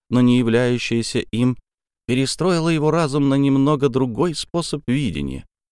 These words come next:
И тут же Разат увидел и узнал то, что излучал искрящийся сине-фиолетовый аргон,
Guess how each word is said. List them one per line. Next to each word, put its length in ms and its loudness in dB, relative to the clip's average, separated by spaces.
И 80 -4
тут 280 -6
же 160 2
Разат 480 -2
увидел 500 0
и 80 -2
узнал 440 0
то, 220 0
что 320 -6
излучал 800 -2
искрящийся 920 -2
сине-фиолетовый 840 -2
аргон, 560 -2